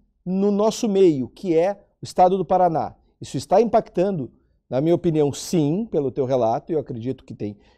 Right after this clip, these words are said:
diversos relatos que endereçam nesse mesmo sentido, nesse mesmo, nessa mesmo direcionamento da dificuldade.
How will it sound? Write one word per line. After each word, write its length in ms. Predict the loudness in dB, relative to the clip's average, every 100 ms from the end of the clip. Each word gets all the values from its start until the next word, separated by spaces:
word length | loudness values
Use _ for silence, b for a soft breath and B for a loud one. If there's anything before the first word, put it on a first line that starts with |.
| b
diversos 580 | -8 0 0 0 -4 -2
relatos 680 | 2 4 2 -2 -14 -18 _ _ _
que 140 | -8 -4
endereçam 920 | -2 2 4 4 4 2 0 -12 -12 _ -6
nesse 300 | -4 -2 -2
mesmo 360 | 2 2 2
sentido, 640 | -6 -6 -8 -8 -8 -6 -6
nesse 260 | -10 -12
mesmo, 340 | -12 -12 -12 -16 b b
nessa 200 | -14 -8
mesmo 300 | -4 -2 -2
direcionamento 880 | -4 -2 0 -2 -6 -6 -6 -6 -6
da 120 | -8
dificuldade. 800 | -8 -10 -20 -12 -8 -6 -8 -12